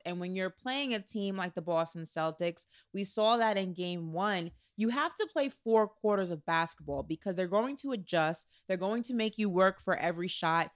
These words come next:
If you give them an inch, they're gonna go ahead and take a mile. And we've seen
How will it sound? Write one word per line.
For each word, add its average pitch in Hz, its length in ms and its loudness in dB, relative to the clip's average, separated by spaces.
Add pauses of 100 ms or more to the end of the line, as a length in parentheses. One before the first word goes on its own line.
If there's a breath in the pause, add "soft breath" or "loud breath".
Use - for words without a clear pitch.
(100)
If 180 160 -2
you 196 100 -2
give 214 180 6
them 262 140 4
an 247 120 0
inch, 226 300 -2
they're 196 100 0
gonna 190 180 -2
go 180 140 2
ahead 175 260 2
and 160 120 -2
take 170 220 -4
a 160 60 -6
mile. 165 520 0
And 180 200 -4
we've 185 200 -6
seen 240 680 -2